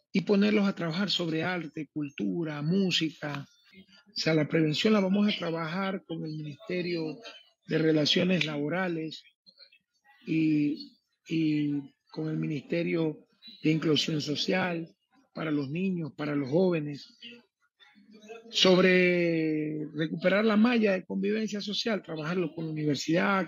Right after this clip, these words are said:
con la Facultad de Trabajo Social, para ver cómo redireccionamos a la ciudad.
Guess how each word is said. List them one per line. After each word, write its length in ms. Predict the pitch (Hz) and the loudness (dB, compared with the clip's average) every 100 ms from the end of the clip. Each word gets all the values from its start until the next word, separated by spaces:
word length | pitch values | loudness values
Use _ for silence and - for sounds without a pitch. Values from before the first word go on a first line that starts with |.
| - | -2
con 160 | 156 | -2
la 360 | 156 156 151 147 - - _ - | 0 -2 -4 -8 -12 -18 _ 0
Facultad 420 | 160 165 156 165 | 2 4 4 4
de 80 | 151 | 2
Trabajo 400 | 160 160 143 147 | 2 2 2 0
Social, 540 | 147 - 202 190 165 - _ _ - | 2 2 4 2 0 -4 _ _ -6
para 180 | 156 151 | 0 4
ver 140 | 165 165 | 4 4
cómo 220 | 196 190 | 6 6
redireccionamos 920 | 175 160 156 151 - 165 202 208 180 | 6 4 2 0 0 2 4 4 2
a 20 | |
la 160 | 170 151 | 0 0
ciudad. 340 | - 170 165 | 0 -2 -4